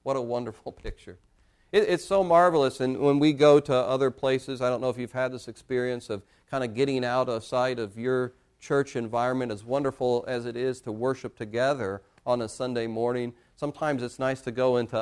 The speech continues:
other environments and other churches and other gatherings and to see people from other walks of life, other nationalities, other denominations,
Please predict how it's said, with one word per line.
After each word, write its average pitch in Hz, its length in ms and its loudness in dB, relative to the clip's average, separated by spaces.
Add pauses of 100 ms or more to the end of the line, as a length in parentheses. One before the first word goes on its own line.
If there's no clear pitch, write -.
other 127 300 0
environments 117 680 -2
and 107 100 -8
other 123 280 -4
churches 117 480 -8
and 107 100 -8
other 120 240 -4
gatherings 113 560 -4
and 110 140 -10
to 107 80 -12
see 135 260 -8
people 127 360 -8
from 113 220 -8
other 123 280 -2
walks 120 340 0
of 110 160 -8
life, 113 320 -2 (260)
other 127 240 -2
nationalities, 123 880 -6
other 127 260 -4
denominations, 117 960 -8